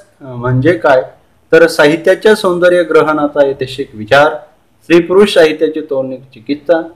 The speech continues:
स्त्रीच्या अस्तित्वाचा शोध घेण्याचा, घेणाऱ्या साहित्याचा मागोवा, साहित्यातून घडणाऱ्या स्त्री शोषणाची मीमांसा. तर या ठिकाणी महत्त्वाचं काय आहे, तर स्त्रीच्या अस्तित्वाचा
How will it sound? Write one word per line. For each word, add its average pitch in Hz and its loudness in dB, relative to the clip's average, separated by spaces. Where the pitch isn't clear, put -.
स्त्रीच्या 135 0
अस्तित्वाचा 143 -2
शोध 190 -2
घेण्याचा, 123 -6
घेणाऱ्या 117 -2
साहित्याचा 117 -6
मागोवा, 110 -6
साहित्यातून 127 -4
घडणाऱ्या 117 -2
स्त्री 147 -8
शोषणाची 110 -16
मीमांसा. 104 -20
तर 202 6
या 175 4
ठिकाणी 220 0
महत्त्वाचं 180 2
काय 214 2
आहे, 214 -2
तर - -8
स्त्रीच्या 160 0
अस्तित्वाचा 175 0